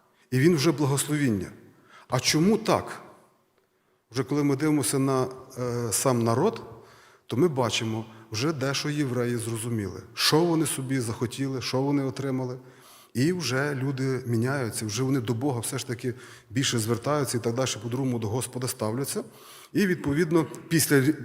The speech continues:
великих проблем, які вони отримали через своє бажання мати царя і бути таким, як всі люди. І потім бачимо Давид. Бог поставив цю людину і спасіння дав, визволення різні, перемоги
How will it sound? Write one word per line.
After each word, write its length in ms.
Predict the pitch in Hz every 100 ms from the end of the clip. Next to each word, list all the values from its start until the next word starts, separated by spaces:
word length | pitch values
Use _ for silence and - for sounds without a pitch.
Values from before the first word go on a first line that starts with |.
| 110
великих 540 | 127 131 131 123 139
проблем, 360 | - 151 185 151
які 180 | 117 127
вони 180 | 120 117
отримали 520 | 123 113 151 156 117
через 240 | - 127
своє 280 | - 135 131
бажання 420 | 113 117 131 123
мати 260 | 117 120 -
царя 240 | - 127
і 40 | 113
бути 220 | 123 -
таким, 300 | 120 - 117
як 120 | 117 - - -
всі 200 | - -
люди. 280 | 123 107 95
І 100 | 214
потім 320 | 202 214 170
бачимо 380 | 131 147 143 135
Давид. 360 | 123 123 98 95 - - _ _ 107
Бог 400 | 131 185 - -
поставив 400 | 117 127 117 113
цю 160 | 123
людину 380 | 131 160 214 208 - - - -
і 220 | 151 196 127 -
спасіння 560 | - - - 202 196 175
дав, 540 | 170 165 156 143 117
визволення 720 | 110 139 180 151 165 160 156
різні, 460 | 151 151 131 139 131 - - -
перемоги 600 | 127 120 143 185 151